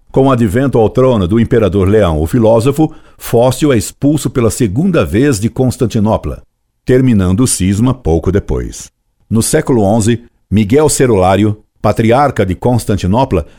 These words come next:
causou a separação definitiva da Igreja do Oriente, separando-a da obediência ao Papa. No tempo do Papa Leão nono, Miguel Cerulário foi excomungado pelo Papa em mil e cinquenta e quatro. Desde esse tempo,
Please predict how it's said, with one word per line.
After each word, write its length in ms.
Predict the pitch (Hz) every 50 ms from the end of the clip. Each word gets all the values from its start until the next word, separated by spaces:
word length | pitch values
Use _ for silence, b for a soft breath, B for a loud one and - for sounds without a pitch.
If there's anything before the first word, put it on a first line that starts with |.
| b b -
causou 440 | - 104 90 82 71 76 117 127 117
a 40 | 98
separação 680 | - 107 - - 95 87 85 - - - 120 120 120
definitiva 840 | 113 95 107 139 156 - - 143 131 120 101 - - 120 135 131 120
da 120 | 110 101
Igreja 380 | 87 80 92 104 110 98 - 80
do 100 | 78 82
Oriente, 560 | 82 78 73 78 101 120 135 - 135 123 B B B B B B
separando-a 840 | - - - 156 - - 151 131 110 113 123 127 127 123 123 117 117 117 - _ _ _
da 180 | - 78 85 85
obediência 720 | 107 135 120 123 117 95 90 82 85 107 117 104 - 120
ao 80 | 107 -
Papa. 500 | - - 113 110 98 - - 73 65 - _ _ _ _ _ _ _ -
No 140 | 98 104
tempo 300 | - - 143 147 127 143
do 100 | 117 107
Papa 400 | - - 113 123 120 - 127 120
Leão 320 | 113 101 98 104 113 120 110
nono, 420 | 104 107 107 98 82 71 65 - - _ _ _ -
Miguel 340 | 117 127 120 110 113 113 113
Cerulário 720 | - - 131 117 127 127 113 104 104 104 110 107 110 - _ _ _
foi 240 | _ - - 120 113
excomungado 640 | 113 - - - 123 123 117 101 101 104 107 101 95
pelo 220 | - 113 110 104
Papa 360 | - - 101 104 104 - 120
em 80 | 110 101
mil 280 | 87 85 101 120 123
e 40 | 113
cinquenta 440 | 95 - 107 95 - 95 92 85 98
e 40 | 85
quatro. 400 | - - 69 - - - - - _ _ B B B -
Desde 400 | 76 98 117 127 120 101 90 101
esse 160 | 92 - 87
tempo, 420 | - - 117 135 135 127 - 80